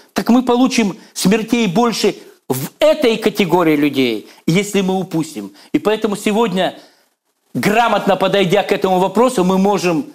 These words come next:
в первую очередь, переоборудовав существующие медицинские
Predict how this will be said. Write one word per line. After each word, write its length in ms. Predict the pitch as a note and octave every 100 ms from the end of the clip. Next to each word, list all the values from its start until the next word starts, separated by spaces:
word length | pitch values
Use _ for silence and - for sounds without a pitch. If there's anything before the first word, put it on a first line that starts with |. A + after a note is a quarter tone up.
| _ _ _
в 100 | -
первую 320 | G3+ F#3+ F#3
очередь, 380 | F#3 F3+ F#3 - _ _ _ _ -
переоборудовав 720 | F#3 G3 F#3+ G3 G#3 F3 F3+ - - -
существующие 880 | - F#3+ A3+ A3 - B3 A#3 - F3+
медицинские 880 | E3+ E3+ D#3+ - - D3 D3 C#3